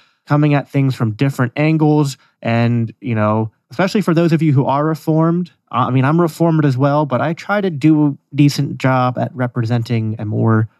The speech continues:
mere Christianity or universal, you know, not, not strictly Reformed view on this show. If you want really deep dives into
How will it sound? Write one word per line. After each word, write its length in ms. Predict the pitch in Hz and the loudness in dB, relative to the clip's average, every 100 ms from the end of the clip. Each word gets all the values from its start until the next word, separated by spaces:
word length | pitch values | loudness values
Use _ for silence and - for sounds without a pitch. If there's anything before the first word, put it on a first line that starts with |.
| _ - | _ -4
mere 400 | 110 123 127 123 | 2 4 6 2
Christianity 840 | - 127 117 120 113 117 113 113 113 | 0 -4 -4 -2 -2 -2 0 0 -2
or 120 | 104 | 0
universal, 880 | 123 120 107 120 117 120 110 110 107 _ _ _ - | 0 0 0 -2 -2 -2 0 0 -4 _ _ _ -10
you 60 | 110 | -4
know, 220 | 104 104 | 0 0
not, 220 | 104 113 - - | 0 -4 -4 -8
not 280 | 127 113 - | -6 -6 -6
strictly 420 | - - 160 143 | -8 -4 0 2
Reformed 460 | 123 113 143 131 113 | 0 2 2 2 0
view 420 | 110 120 131 131 | 2 4 6 4
on 120 | 123 120 | 2 0
this 160 | 120 | -2
show. 500 | - - 127 131 147 - - - | -4 -4 0 2 0 -4 -20 -14
If 160 | 110 127 | -8 0
you 120 | 160 | 2
want 580 | 139 143 143 123 - - | 2 2 0 -2 -8 -14
really 540 | 107 117 160 180 165 147 | -8 0 2 4 4 2
deep 300 | 143 147 - | 2 0 0
dives 520 | 139 139 135 131 123 | 0 2 0 0 0
into 600 | 123 120 127 117 110 | 0 0 0 0 0